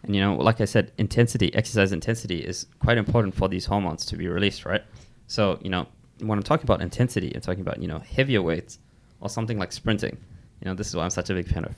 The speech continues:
sprinting, 'cause it gives you a big boost of testosterone, a big boost of growth hormone, and, you know,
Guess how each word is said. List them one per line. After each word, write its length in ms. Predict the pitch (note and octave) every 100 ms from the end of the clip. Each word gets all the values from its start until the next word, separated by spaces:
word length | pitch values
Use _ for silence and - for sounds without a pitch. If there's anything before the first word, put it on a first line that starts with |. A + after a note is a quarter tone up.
| -
sprinting, 500 | - - D#3 C3+ G#2
'cause 340 | G#2 F#2+ F#2+ -
it 180 | - - - -
gives 180 | - G2+
you 60 | F#2+
a 40 |
big 400 | - G#2 G2+ - _ - _ -
boost 320 | C3 B2+ -
of 160 | F2+ -
testosterone, 560 | - A2+ A#2+ C3 B2
a 20 |
big 200 | F#2 G#2
boost 240 | G#2 F#2+ -
of 160 | F#2 -
growth 180 | A2+
hormone, 400 | A2+ G2 G2+ F2
and, 120 | G2 F#2+
you 60 |
know, 200 | F#2+ G#2+